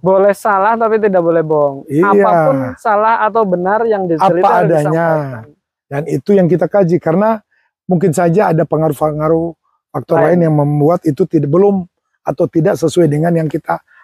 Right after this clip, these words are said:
Speaker 2: harapkan.
Speaker 1: Harapkan
Speaker 2: Itu
Speaker 1: dari
Speaker 2: tantangan.
Speaker 1: pemerintah.
Speaker 2: Kita cari tahu apa balik, eh, kegagalan atau belum sesuai harapan. Tidak boleh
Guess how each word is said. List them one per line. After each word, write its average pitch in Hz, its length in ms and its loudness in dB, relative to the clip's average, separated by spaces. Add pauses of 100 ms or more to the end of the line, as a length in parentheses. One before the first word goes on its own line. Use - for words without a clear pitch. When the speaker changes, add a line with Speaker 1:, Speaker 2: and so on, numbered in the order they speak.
Speaker 2:
harapkan. 160 420 -2
Speaker 1:
Harapkan 156 380 0
Speaker 2:
Itu 165 100 0
Speaker 1:
dari 139 140 0
Speaker 2:
tantangan. 165 480 2
Speaker 1:
pemerintah. - 340 -20
Speaker 2:
Kita 196 240 -2
cari 196 240 2
tahu 202 300 2 (600)
apa 156 680 0 (480)
balik, 156 400 -2 (160)
eh, 131 360 0 (380)
kegagalan 160 800 2
atau 147 180 -4
belum 165 220 2
sesuai 147 320 -2
harapan. 135 480 -6 (420)
Tidak 190 220 2
boleh 190 240 4